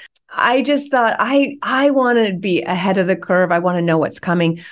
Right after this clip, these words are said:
Rich and I got very affected by the two thousand eight housing crash because even though we did things so well in Texas,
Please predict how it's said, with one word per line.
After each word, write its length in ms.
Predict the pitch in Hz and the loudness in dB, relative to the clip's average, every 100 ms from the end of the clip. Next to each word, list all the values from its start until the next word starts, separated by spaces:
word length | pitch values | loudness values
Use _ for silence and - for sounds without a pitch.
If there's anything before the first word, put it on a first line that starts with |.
| - | -10
Rich 220 | - 185 185 | -4 -2 2
and 100 | 170 | 2
I 120 | 170 | 2
got 300 | 160 143 - | 0 -2 -6
very 880 | 185 170 170 170 185 185 180 160 156 - | -10 -4 -2 2 4 6 6 6 4 0
affected 520 | - 160 151 160 - | -2 -2 0 -2 -2
by 340 | 147 143 170 - _ _ _ | -2 -2 -4 -10 _ _ _
the 80 | 160 | -2
two 180 | 208 | 0
thousand 400 | 175 160 156 156 | 2 0 0 -2
eight 400 | 156 226 254 - - | 0 2 0 -2 -10
housing 360 | 165 165 156 | -4 0 0
crash 300 | 156 143 160 | 0 -2 -2
because 260 | 170 170 165 | -2 -4 -2
even 280 | - 240 233 | 0 2 4
though 120 | 190 | 2
we 160 | 175 170 | 2 -2
did 340 | 202 196 185 | -2 -2 -2
things 280 | 208 190 185 | -2 -2 -2
so 400 | - - 269 285 | -2 2 4 4
well 320 | 262 254 240 | 4 4 4
in 120 | 226 | 2
Texas, 560 | 226 240 247 - 180 | 0 -2 -4 -2 -2